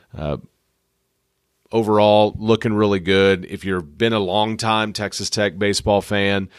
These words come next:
uh, you know the stolen bases are down a little bit. They're thirteen of thirteen on the season, but no prolific base stealing going on just yet. Jace Young is three for three. Dylan Carter, three for three. Washburn and Kelly are each two for two.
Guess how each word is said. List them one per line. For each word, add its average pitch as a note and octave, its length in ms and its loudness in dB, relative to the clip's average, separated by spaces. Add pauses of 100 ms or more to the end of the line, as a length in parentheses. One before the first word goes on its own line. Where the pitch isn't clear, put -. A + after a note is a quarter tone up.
(280)
uh, C#2 60 -14
you F2+ 220 -6
know G#2 240 0
the F#2+ 120 -6
stolen C#3+ 380 2
bases A#2 420 0
are A2 80 -2
down G#2+ 280 0
a G#2 80 0
little A#2 240 2
bit. C#3 240 2
They're G#2+ 100 -4
thirteen C#3+ 480 -2
of A#2 100 -2
thirteen B2+ 480 -2
on A2 140 -2
the F#2 80 -4
season, A#2 500 -2
but F#2+ 140 -6
no G#2 180 0
prolific G#2+ 880 -6 (340)
base A2+ 220 2
stealing A#2 460 0
going A2 260 -2
on G#2+ 240 -2
just G2+ 340 -2
yet. G#2 300 0
Jace A2 320 0
Young A2 180 0
is G#2 120 -4
three G#2+ 240 -2
for G#2 160 -4
three. G#2 500 -2 (320)
Dylan G#2 320 2
Carter, G#2 400 2
three G#2 240 -4
for G2 160 -6
three. F#2+ 320 -4
Washburn F#2 560 -2
and F2+ 140 -8
Kelly F#2 480 -2 (280)
are F2+ 120 -2
each - 340 -4
two G#2+ 220 -2
for E2+ 180 -8
two. F#2+ 480 0